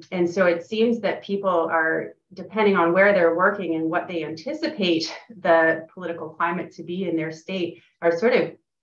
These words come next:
going rogue and kind of interpreting what they think could be harmful or, or, or could put them at legal risk and, and making decisions that really, from my understanding, and I'm not, I'm not a legal mind, so I don't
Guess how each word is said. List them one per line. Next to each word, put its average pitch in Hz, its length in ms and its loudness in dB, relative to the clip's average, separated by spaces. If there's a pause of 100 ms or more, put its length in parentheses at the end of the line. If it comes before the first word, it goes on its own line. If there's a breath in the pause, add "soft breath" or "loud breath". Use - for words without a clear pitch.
(340)
going 190 300 2
rogue 214 360 4
and 220 300 4
kind 214 180 4
of 196 40 6
interpreting 202 760 0 (260)
what 196 260 -4
they 190 140 -2
think 202 300 0
could 233 220 4
be 202 140 4
harmful 185 460 0
or, 175 180 0
or, 175 200 0
or 180 180 -6
could 240 200 -4
put 208 140 -8
them 170 200 -4
at 156 200 -6 (220 loud breath)
legal 175 360 2
risk 156 360 -2
and, 160 340 0 (200)
and 170 160 0
making 170 300 0
decisions 160 460 -6
that - 200 -6
really, 170 480 -2 (600)
from 165 160 -2
my 190 240 4
understanding, 160 480 -2
and 151 80 -6
I'm 151 100 -6
not, 156 280 -2 (160)
I'm 160 160 -12
not 160 220 -4
a 151 60 -6
legal 160 440 -4 (280 loud breath)
mind, 190 420 6
so 208 180 2
I 180 180 4
don't 180 280 -2